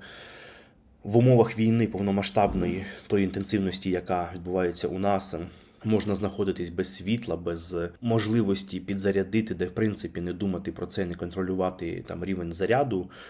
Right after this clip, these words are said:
на тактичному годиннику, там, типу Garmin чи якийсь інший з електронними механізмами, так, там, там, де треба підзаряджати. Цей годинник має безумовні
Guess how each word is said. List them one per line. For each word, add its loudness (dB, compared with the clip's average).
на -4
тактичному -4
годиннику, -6
там, -8
типу -6
Garmin -2
чи -8
якийсь -4
інший -4
з -4
електронними 4
механізмами, -2
так, -6
там, -10
там, -8
де -8
треба -4
підзаряджати. -2
Цей 2
годинник 0
має 0
безумовні -4